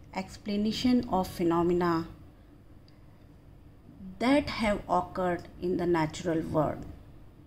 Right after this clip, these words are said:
A theory in science is a well-tested hypothesis, not just a guess.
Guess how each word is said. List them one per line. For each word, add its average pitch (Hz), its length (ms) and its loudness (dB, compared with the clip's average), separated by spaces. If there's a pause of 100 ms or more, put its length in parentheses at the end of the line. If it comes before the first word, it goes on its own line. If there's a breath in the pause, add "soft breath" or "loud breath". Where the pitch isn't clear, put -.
(720 soft breath)
A 170 100 -6
theory 240 580 4
in 190 200 4
science 175 680 2 (180)
is 170 240 -8
a 160 200 -2
well-tested 190 1080 0
hypothesis, 185 920 -4 (400 loud breath)
not 233 580 2
just 170 300 -4
a 170 80 2
guess. - 600 -4